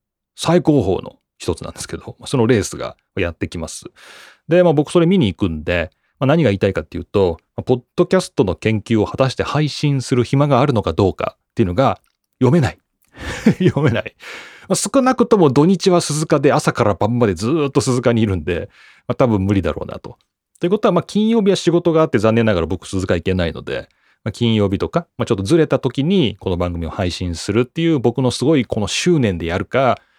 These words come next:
まあ、月曜日、もうなんかこう全てが終わった虚脱感の中でこの番組を配信するか、まあ、ちょっと遅れるか早まるか分かりませんけど、まあ、もしそれすらなかったら、あ、楽しんでんだなと、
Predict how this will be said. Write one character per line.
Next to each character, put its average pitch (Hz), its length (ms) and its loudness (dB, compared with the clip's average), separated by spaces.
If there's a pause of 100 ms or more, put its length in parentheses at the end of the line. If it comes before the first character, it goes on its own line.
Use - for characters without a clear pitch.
(120)
ま 120 40 -10
あ、 - 20 -6
月 107 260 -2
曜 104 180 4
日、 - 260 -10 (320)
も 98 60 -2
う - 20 -2
な 90 80 -2
ん 90 60 -4
か 80 80 -8
こ 78 100 -10
う - 20 -10
全 110 220 0
て 87 100 -6
が 85 80 -4
終 98 120 2
わ 110 80 4
っ - 60 -18
た - 120 -2
虚 - 160 0
脱 156 220 -4
感 120 180 -2
の 110 80 -2
中 117 240 0
で 120 280 2 (180)
こ - 100 -10
の 95 80 -2
番 90 160 -2
組 85 140 -4
を 78 40 -4
配 92 140 -2
信 82 160 -8
す - 100 -14
る 78 80 -10
か、 - 220 -10 (240)
ま 117 60 -4
あ、 - 20 -10
ち - 60 2
ょ - 20 2
っ - 40 -2
と - 100 -4
遅 - 200 2
れ 175 120 4
る 165 100 2
か - 220 -4 (160)
早 117 200 0
ま 98 100 2
る 76 100 -8
か 78 120 -6
分 95 100 -6
か 104 100 0
り 95 60 0
ま 92 100 -2
せ 85 100 -6
ん 78 60 -10
け - 80 -12
ど、 - 180 -12 (340)
ま 156 80 -2
あ、 190 40 0
も 233 80 0
し 240 120 0
そ - 120 -2
れ 269 100 4
す - 160 -2
ら 269 100 4
な 208 140 2
か 226 140 2
っ - 160 -4
た 113 120 4
ら、 117 220 2 (500)
あ、 92 140 -2
楽 80 220 -10
し 110 180 -2
ん 127 140 0
で 98 120 -2
ん 90 100 -4
だ 85 100 -4
な 170 340 0
と、 - 180 -18